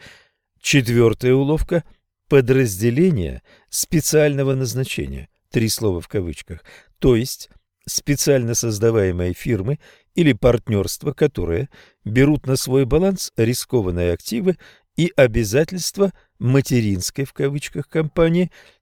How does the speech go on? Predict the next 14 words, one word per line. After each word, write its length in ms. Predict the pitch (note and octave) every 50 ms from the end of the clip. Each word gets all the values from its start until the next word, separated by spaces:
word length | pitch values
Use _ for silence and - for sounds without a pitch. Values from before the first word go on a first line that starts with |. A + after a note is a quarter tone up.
| _ -
тем 260 | - D3 C#3 C3+ C3
самым 400 | A#2+ - E3+ E3 D#3+ D3+ D3 C#3+
улучшая 480 | C#3+ C3+ B2+ B2+ - - - B2+ A#2+ A2
показатели 720 | - - G#2 - - G#2+ G2 G#2+ E3 E3 - - G2 F2+
её 380 | F#2+ F2+ F#2+ F#2 E2+ B2 C#3 A#2+ _ - - _ _ _
отчётности. 920 | - A3 G#3 - - - - D#2+ D#2 - - F2+ D#2+ - - - G#2 F#2+ - _ _ _ _ _ _ _ - -
Наконец, 680 | A2+ A2+ A#2 - - A#2 A2+ B2+ D#3 D#3 - - - _ - - _ -
расходы 680 | - - A#2+ B2+ A#2+ - - C3 B2 A#2 A2 A2+ A2+ A#2 -
на 280 | B2+ A#2+ A2+ A#2+ A2 - _
маркетинг 720 | - C3 D3+ F3+ F#3 F3 - - D#2+ - - F2 C#2+ - _ _ - - - _ _ _
и 140 | - E3+ G3
другие 520 | F3+ F3 A3 B3 A3 D#3+ A#2+ B2 A#2+ A2+ A2
непроизводственные 1000 | A2 A2+ G#2 - - G#2+ A2 A2 G2 G2 G2+ G#2 G2 - - A2 G2+ G2 G2 G2
затраты 560 | F2+ F#2 G2 F#2 - F#3+ A3 F#3+ - F#3+ F3+